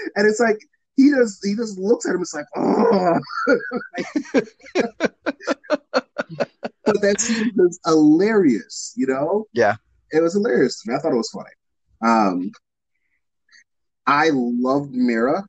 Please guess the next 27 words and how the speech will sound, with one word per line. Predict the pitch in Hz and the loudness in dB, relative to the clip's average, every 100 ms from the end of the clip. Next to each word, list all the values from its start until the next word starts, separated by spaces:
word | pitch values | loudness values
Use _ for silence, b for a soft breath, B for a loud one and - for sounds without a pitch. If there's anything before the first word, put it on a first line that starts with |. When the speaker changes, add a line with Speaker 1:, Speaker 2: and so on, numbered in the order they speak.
| - | -6
Speaker 1:
in | 143 | -4
this. | 160 226 - - - 113 | -2 -4 -6 -16 -16 -6
I | 117 | -2
know | 117 120 | 2 2
whatever | 127 120 117 117 113 113 113 | 2 0 0 0 -2 -4 -4
everybody | 113 113 113 | -6 -4 -4
says | - 107 104 | -4 -6 -4
about | 107 107 | -8 -6
her, | 107 107 - | -4 -4 -4
you | 110 | -6
know, | 104 | -4
the, | 98 95 | -4 -2
the | 135 | -2
Speaker 2:
Aside | 101 147 135 139 | 2 2 2 2
Speaker 1:
acting. | 110 | 2
Speaker 2:
from | 151 143 | 2 2
the | 139 | 0
actress | 139 131 - 139 123 - - - - | 0 0 -2 -2 -2 -2 -6 -10 -4
Speaker 1:
Yeah, | 131 117 90 85 | 0 2 0 -4
Speaker 2:
part | - | -6
Speaker 1:
aside | 104 127 131 | 0 2 2
Speaker 2:
of | |
Speaker 1:
from | 139 | 2
Speaker 2:
her. | 131 117 113 _ _ _ _ _ - | 2 2 0 _ _ _ _ _ -4
Speaker 1:
that. | 120 92 78 - _ _ _ _ - | 0 0 -4 -12 _ _ _ _ -2
Yeah. | 113 | 2
Um, | 113 104 98 87 90 | 2 2 0 -4 -14